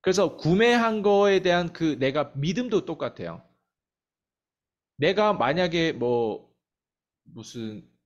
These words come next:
뭐 이, 뭐 어떤 종교를 믿을 때도 우리가 종교도 여러 가지 종교가 있잖아요. 내가 그걸 진짜 믿기 때문에 그거를 얘기하는 거예요.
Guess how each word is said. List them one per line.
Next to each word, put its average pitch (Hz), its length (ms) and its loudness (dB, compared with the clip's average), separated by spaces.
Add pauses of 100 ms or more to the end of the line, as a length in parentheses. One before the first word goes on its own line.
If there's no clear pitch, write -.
(100)
뭐 104 420 -10
이, 139 240 -8 (140)
뭐 120 240 -2
어떤 120 400 -2
종교를 175 500 4
믿을 127 320 -2
때도 117 240 0
우리가 107 460 -4
종교도 139 420 -4
여러 110 180 0
가지 131 180 0
종교가 104 360 -8
있잖아요. 90 640 -8 (580)
내가 202 300 2
그걸 190 220 2
진짜 202 320 -2
믿기 165 280 -6
때문에 165 240 -4
그거를 113 380 -4
얘기하는 90 440 -10
거예요. 76 240 -16